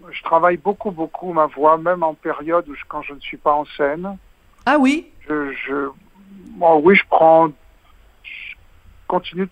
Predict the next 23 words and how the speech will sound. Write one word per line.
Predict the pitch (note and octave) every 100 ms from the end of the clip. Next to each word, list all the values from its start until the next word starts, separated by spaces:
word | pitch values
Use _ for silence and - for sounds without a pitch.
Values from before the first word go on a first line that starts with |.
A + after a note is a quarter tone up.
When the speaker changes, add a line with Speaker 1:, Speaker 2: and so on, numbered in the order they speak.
| -
Speaker 2:
Tous | F4
Speaker 1:
prendre |
Speaker 2:
les | F#4+
Speaker 1:
des | C4
Speaker 2:
jours. | A#3+ G3+
Speaker 1:
cours | D3+ D#3+
de |
chant | - - E3
à |
peu | D#3
près, | D3+ - F3 E3 _ _ _ _ _ E3
euh, | D#3+
tous | -
Speaker 2:
Ah, | G3+
Speaker 1:
les |
Speaker 2:
ça, | - F#4
Speaker 1:
jours, | C5+
Speaker 2:
c'est | C4
Speaker 1:
deux |
fois | G#3
par | D#4+
Speaker 2:
formidable. | C4+ B3+ G4+ G#4+
Speaker 1:
semaine. | G3